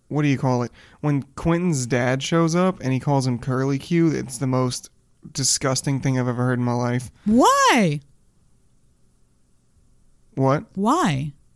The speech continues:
Speaker 1: Curly Q is just such a weird name for an adult child.
Speaker 2: But
Speaker 1: right?
Speaker 2: it's like,
Speaker 1: And I understand,
Speaker 2: that's, like, his pet
Speaker 1: I
Speaker 2: name from
Speaker 1: understand
Speaker 2: when he
Speaker 1: it's
Speaker 2: was a
Speaker 1: supposed to go
Speaker 2: kid.
Speaker 1: back. I understand that. I understand that. Okay. But that's, it just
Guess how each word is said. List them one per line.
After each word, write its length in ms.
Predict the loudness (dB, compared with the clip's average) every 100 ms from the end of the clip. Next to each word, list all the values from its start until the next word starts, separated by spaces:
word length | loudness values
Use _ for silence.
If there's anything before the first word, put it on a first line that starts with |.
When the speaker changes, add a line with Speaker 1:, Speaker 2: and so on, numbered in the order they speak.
| _ _ _ _ _ _ _ _ _ -20 _ _ _ -14
Speaker 1:
Curly 400 | -2 2 2 0
Q 340 | 0 0 2
is 100 | -2
just 220 | -4 -4 -2
such 200 | -2 -2
a 80 |
weird 520 | -2 -2 0 2 0 0
name 380 | 0 2 0
for 160 | -2 -4
an 80 | -4
adult 360 | -2 -2 -4
child. 600 | -4 -2 0 0 0 -2 -10 -20 -20 -20 _
Speaker 2:
But 120 | 2
Speaker 1:
right? 120 | 4 2
Speaker 2:
it's 140 | 0
like, 160 | 0 2
Speaker 1:
And 100 | 4
I 60 |
understand, 540 | 4 2 2 4 4 4
Speaker 2:
that's, 0 |
like, 160 | 0 0
his 160 | 0 2
pet 140 | 4
Speaker 1:
I 100 | 4
Speaker 2:
name 0 |
from 120 | 6
Speaker 1:
understand 320 | 4 4 4 6
Speaker 2:
when 80 |
he 60 | 6
Speaker 1:
it's 100 | 4
Speaker 2:
was 80 | 2
a 40 |
Speaker 1:
supposed 180 | 2 2
to 140 | 2
go 100 | 2 2
Speaker 2:
kid. 60 |
Speaker 1:
back. 260 | 2 0 -2 _ _ -20 -8
I 160 | 0 2
understand 500 | 2 0 -2 0 0
that. 220 | -2 -6 _ -8
I 180 | -4 -2
understand 520 | -2 -4 -4 -6 -4
that. 200 | -6 -8 -12 _ -6
Okay. 440 | -2 0 0 -2 -8 _ _ _ _ _ _
But 480 | -12 -2 0 0 -4 -14 _ _ _ -12
that's, 500 | -2 0 2 -2 -6 _ _ _ -4
it 160 | -4 0
just 320 | -2 -2